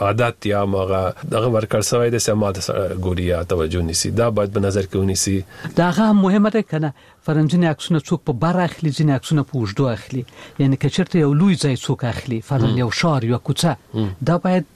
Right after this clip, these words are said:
Speaker 2: اه، عرض ته یې پام وکړي، که څنګه؟
Speaker 1: دا نظر په هغه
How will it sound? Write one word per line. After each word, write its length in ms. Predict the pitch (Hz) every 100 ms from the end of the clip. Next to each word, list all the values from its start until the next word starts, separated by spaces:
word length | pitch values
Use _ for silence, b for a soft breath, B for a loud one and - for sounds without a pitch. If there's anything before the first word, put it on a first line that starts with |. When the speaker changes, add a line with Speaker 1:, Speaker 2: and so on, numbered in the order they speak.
| -
Speaker 2:
اه، 40 | 180 - - 147 -
عرض 340 | 151 180 156 - -
ته 160 | 165 131
یې 20 |
پام 260 | - 113 107
وکړي، 180 | 98 -
که 100 | 120
څنګه؟ 420 | - 147 117 117
Speaker 1:
دا 220 | 131 151
نظر 340 | 165 151 165 160
په 140 | 165
هغه 580 | 151 139 143 127 104